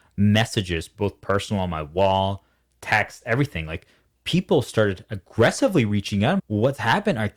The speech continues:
are you alive?" Like, I had that question, like, "Are you even alive or did you die?" Just because I stopped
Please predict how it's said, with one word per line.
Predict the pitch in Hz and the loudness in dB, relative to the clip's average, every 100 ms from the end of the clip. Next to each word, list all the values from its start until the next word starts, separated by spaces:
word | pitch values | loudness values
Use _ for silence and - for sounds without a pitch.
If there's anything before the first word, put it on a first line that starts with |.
| - | 0
are | 110 | 2
you | 117 135 117 | 4 6 4
alive?" | 101 98 101 160 165 | 4 2 2 0 0
Like, | 120 | 2
I | 143 | 2
had | 175 | 4
that | 156 143 | 2 0
question, | - 175 180 | 0 0 0
like, | 123 | -4
"Are | |
you | 165 | -2
even | 220 220 | 0 2
alive | 117 98 90 127 208 | 2 0 0 2 0
or | 131 | -2
did | 101 113 | -4 -2
you | 131 | -2
die?" | 104 95 110 156 247 269 - _ _ _ _ _ _ _ - | 2 4 4 2 0 -2 -4 _ _ _ _ _ _ _ 0
Just | 180 - | 0 2
because | 220 185 | 0 2
I | 135 | 0
stopped | - - 143 127 - | -2 0 2 0 -6